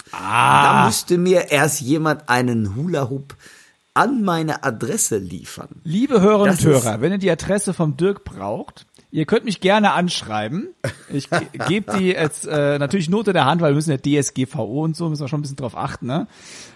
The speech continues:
Speaker 1: Aber ich hätte da so eine Adresse vom Dirk, wo der Hula-Hoop-Ring garantiert ankommen
Speaker 2: Nein,
Speaker 1: würde.
Speaker 2: die hast du nicht. Die
Speaker 1: Also, und
Speaker 2: hast du nicht.
Speaker 1: wenn ihr
Speaker 2: Außerdem
Speaker 1: dann einen Ring schickt, dann bitte in Dirks Lieblingsfarben, das ist Pink, Lila, Glitzer.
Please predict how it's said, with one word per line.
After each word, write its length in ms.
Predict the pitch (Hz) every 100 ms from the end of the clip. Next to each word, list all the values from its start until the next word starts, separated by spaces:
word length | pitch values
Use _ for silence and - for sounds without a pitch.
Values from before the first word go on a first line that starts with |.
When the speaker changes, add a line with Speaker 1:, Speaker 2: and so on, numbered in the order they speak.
| -
Speaker 1:
Aber 280 | 139 151 170
ich 240 | 156 -
hätte 280 | 247 - 359
da 220 | 247 175
so 140 | 151
eine 160 | 170 160
Adresse 500 | 139 - 135 139 147
vom 240 | 120 131
Dirk, 260 | 113 147 185
wo 80 | 170
der 140 | 156
Hula-Hoop-Ring 480 | 135 156 143 190 196
garantiert 720 | 185 175 175 _ - 359 339 -
ankommen 380 | - 294 113 110
Speaker 2:
Nein, 460 | 113 113 113 113
Speaker 1:
würde. 160 | 120 135 - -
Speaker 2:
die 260 | 127 220 240
hast 360 | 117 110 - -
du 80 |
nicht. 380 | 101 101 107 127
Die 60 | 165
Speaker 1:
Also, 340 | 147 156 165
und 160 | - 156
Speaker 2:
hast 260 | 151 -
du 120 | 131 117
nicht. 340 | 151 165 127
Speaker 1:
wenn 200 | 175 247
ihr 40 |
Speaker 2:
Außerdem 280 | 339 254 175
Speaker 1:
dann 180 | 190 208 -
einen 240 | 175 180
Ring 320 | 175 165 185
schickt, 440 | 170 - 180 - -
dann 320 | 147 151 135 _
bitte 360 | 170 220 214
in 340 | 196 170 170 151
Dirks 300 | 160 165 -
Lieblingsfarben, 720 | 160 147 139 - 127 127 135
das 220 | 131 127
ist 340 | - 117 - -
Pink, 480 | 170 180 220 - -
Lila, 480 | 135 120 143 135 127
Glitzer. 520 | - - 110 - -